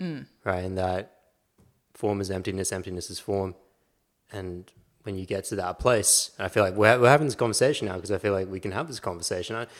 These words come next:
Speaker 2: I totally understand there's probably a lot of people that's like, "What the fuck are they talking about right
Speaker 1: Yeah.
Speaker 2: now?"
Speaker 1: <laughs> Just like, even I'm like, "Fuck, where am I going?"
Speaker 2: Yeah, where are we
Speaker 1: I don't
Speaker 2: going
Speaker 1: know.
Speaker 2: with
Speaker 1: It's
Speaker 2: this?
Speaker 1: scary, but that's life.
Speaker 2: But you worked your way through
Speaker 1: You
Speaker 2: it.
Speaker 1: just keep going.
Speaker 2: Yeah.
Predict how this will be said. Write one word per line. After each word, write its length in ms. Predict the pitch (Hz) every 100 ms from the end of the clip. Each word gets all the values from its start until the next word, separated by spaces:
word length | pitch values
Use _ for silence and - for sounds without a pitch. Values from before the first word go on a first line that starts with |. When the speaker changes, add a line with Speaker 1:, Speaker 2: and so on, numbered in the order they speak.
| -
Speaker 2:
I 160 | 131 131
totally 320 | 131 165 170
understand 380 | 151 117 170 139
there's 100 | 101
probably 180 | 151 127
a 40 |
lot 80 | 131
of 60 | 120
people 180 | 131 120
that's 160 | 113
like, 120 | 101 -
"What 100 | -
the 60 |
fuck 240 | - - -
are 40 |
they 100 | -
talking 280 | - - 107
about 140 | 104
right 100 | - -
Speaker 1:
Yeah. 120 | -
Speaker 2:
now?" 800 | - 302 254 - 370 - - 349 269
Speaker 1:
<laughs> 20 |
Just 160 | 294
like, 220 | 254 240 -
even 240 | 226 202
I'm 160 | 175 202
like, 180 | 156
"Fuck, 240 | - - -
where 160 | - 104
am 120 | 196
I 40 |
going?" 300 | 175 180 87 -
Speaker 2:
Yeah, 260 | 196 202
where 220 | 127 175
are 20 | 170
we 60 |
Speaker 1:
I 40 | 160
don't 80 | 165
Speaker 2:
going 140 | 208
Speaker 1:
know. 120 | 214
Speaker 2:
with 80 | 185
Speaker 1:
It's 80 | -
Speaker 2:
this? 100 | -
Speaker 1:
scary, 320 | 185 202 185
but 160 | 165 160
that's 220 | 170 -
life. 260 | 185 190 - _ -
Speaker 2:
But 140 | 123
you 120 | 131
worked 240 | 131 147 147
your 120 | 143
way 120 | 139
through 180 | 131 165
Speaker 1:
You 40 | 151
Speaker 2:
it. 40 |
Speaker 1:
just 140 | 113 -
keep 180 | - -
going. 400 | 107 110 101 107 _ _ _ _ -
Speaker 2:
Yeah. 220 | 156 131